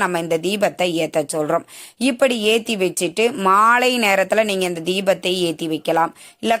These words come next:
காலையில நீங்க ஏத்தலாம், இல்ல காலை மாலை இருவேளையும் நீங்க இந்த தீபத்தை ஏத்தி வச்சுட்டு, இப்ப விரதம் இருக்கிறீங்க அப்படின்னா மகாலட்சுமிக்கு சர்க்கரை பொங்கல் வைக்கலாம், பால் பாயாசம் வைக்கலாம், கற்கண்டு சாதம் வைக்கலாம்.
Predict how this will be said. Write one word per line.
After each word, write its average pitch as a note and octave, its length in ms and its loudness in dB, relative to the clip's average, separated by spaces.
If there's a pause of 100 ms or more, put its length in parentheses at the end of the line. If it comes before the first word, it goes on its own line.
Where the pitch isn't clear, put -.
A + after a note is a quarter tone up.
(120)
காலையில A3+ 540 4
நீங்க G3 180 0 (200)
ஏத்தலாம், E3+ 460 0 (400)
இல்ல G#3+ 140 0 (240)
காலை G3 380 4 (120)
மாலை F#3+ 280 4 (160)
இருவேளையும் G#3+ 680 2
நீங்க G3+ 240 0
இந்த F3 120 0 (120)
தீபத்தை F#3+ 400 0 (140)
ஏத்தி F3+ 280 -2
வச்சுட்டு, D#3+ 460 -4 (300)
இப்ப G3+ 180 2
விரதம் A3 420 4
இருக்கிறீங்க G#3 460 0
அப்படின்னா F3 380 0 (300)
மகாலட்சுமிக்கு F3+ 800 0 (120)
சர்க்கரை G3+ 420 0
பொங்கல் F3 320 0
வைக்கலாம், F3+ 440 0
பால் A3 380 2
பாயாசம் F3 540 0
வைக்கலாம், E3+ 400 -2 (400)
கற்கண்டு A#3+ 520 0
சாதம் G3 540 0
வைக்கலாம். E3+ 360 0